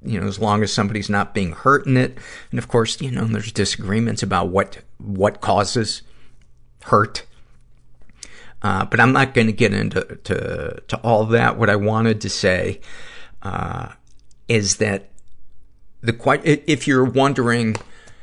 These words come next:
eh, am I damaging myself? Am I, is this a bad thing that I'm doing? Is this harming my life? Ask yourself, you know, am I, am I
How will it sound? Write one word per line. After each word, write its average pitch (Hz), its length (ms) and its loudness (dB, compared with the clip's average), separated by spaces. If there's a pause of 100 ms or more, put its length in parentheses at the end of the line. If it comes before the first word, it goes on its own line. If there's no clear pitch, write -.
(580)
eh, 107 280 -6 (240)
am 120 180 2
I 123 100 6
damaging 120 600 4
myself? 117 920 4 (100)
Am 110 180 2
I, 104 540 2 (1300)
is 110 160 2
this 120 180 4
a - 40 2
bad 131 460 2
thing 143 520 0
that 135 120 4
I'm 131 240 4
doing? 131 640 2 (400)
Is - 160 -4
this 117 320 0
harming 123 500 2
my 117 140 4
life? 123 340 0
Ask 175 240 -2
yourself, - 460 0
you 156 100 -2
know, 117 220 -10 (100)
am 135 180 2
I, 120 380 0 (880)
am 117 220 2
I 113 500 4